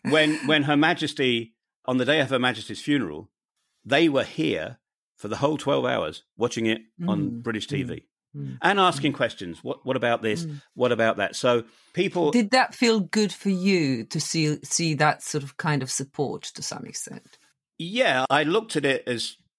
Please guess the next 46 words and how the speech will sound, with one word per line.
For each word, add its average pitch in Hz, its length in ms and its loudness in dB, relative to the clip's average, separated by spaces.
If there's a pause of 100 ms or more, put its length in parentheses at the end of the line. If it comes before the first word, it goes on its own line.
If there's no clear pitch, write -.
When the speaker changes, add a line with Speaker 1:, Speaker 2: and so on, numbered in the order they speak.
(360)
Speaker 1:
being 131 440 4
that 117 200 4 (680)
now 139 240 2
you 139 200 4
understand 120 500 2
me 110 60 4
a 107 80 2
little 107 220 0
bit 98 180 -4
more. 95 320 -6 (600)
Now 123 180 2
you 131 160 4
Speaker 2:
Mm, 120 60 2
Speaker 1:
understand 113 440 0
Speaker 2:
mm, 104 40 -2
Speaker 1:
me 101 160 -2
Speaker 2:
mm. 127 180 -6 (460)
Speaker 1:
a 113 80 2
little 113 200 2
bit 117 140 -2
Speaker 2:
Mm-hmm. 110 100 -2
Speaker 1:
more. 87 300 -6
And 131 160 0
like 131 300 2
Tamara 123 440 0
said, 104 340 -2 (260)
"What 120 120 2
are 120 60 0
we 117 100 2
doing 110 220 2
for - 80 -10
the 98 80 -6
coronation?" 101 600 -2 (540)
Right? 127 180 2
I 139 80 2
Speaker 2:
Mm-hmm. 185 60 4
Speaker 1:
never 170 160 2
brought 151 220 4
up 151 100 2
the - 80 -12
subject. - 640 -10
So 113 220 2
you 113 160 2
can 120 160 -4
see 156 360 2
Speaker 2:
Mm, 139 200 -4